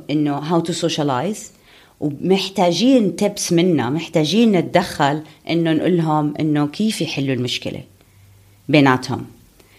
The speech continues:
فهم بياخدوها الأولاد إنه أوكي، إحنا حناخد، حنستعمل كل الأساليب to survive،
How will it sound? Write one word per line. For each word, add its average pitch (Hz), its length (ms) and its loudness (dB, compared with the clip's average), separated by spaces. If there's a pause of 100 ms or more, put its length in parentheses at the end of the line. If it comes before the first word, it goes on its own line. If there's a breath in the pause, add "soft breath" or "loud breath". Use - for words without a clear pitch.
(680 soft breath)
فهم 190 300 2
بياخدوها 170 580 2
الأولاد 151 600 4 (100)
إنه 147 500 -2
أوكي، 160 520 2 (120)
إحنا 151 240 -2
حناخد، 147 480 0
حنستعمل 143 580 0
كل 185 200 0
الأساليب 135 540 0
to - 200 -6
survive، 120 420 -4